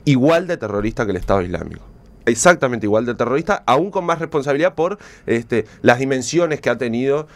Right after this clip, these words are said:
los efectos de las guerras, este, promovidas por Estados Unidos. Y una última cosa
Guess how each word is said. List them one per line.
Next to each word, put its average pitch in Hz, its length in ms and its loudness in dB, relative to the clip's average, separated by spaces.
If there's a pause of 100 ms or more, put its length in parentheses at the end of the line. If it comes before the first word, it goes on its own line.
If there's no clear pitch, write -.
(100)
los 110 220 0
efectos 117 480 -2
de 104 60 -2
las 101 160 0
guerras, 107 460 0
este, 95 340 -6 (300)
promovidas 110 440 2
por 101 140 -2
Estados 104 300 -2
Unidos. 101 240 0
Y 139 80 0
una 185 160 0
última 147 320 -4
cosa 151 400 -4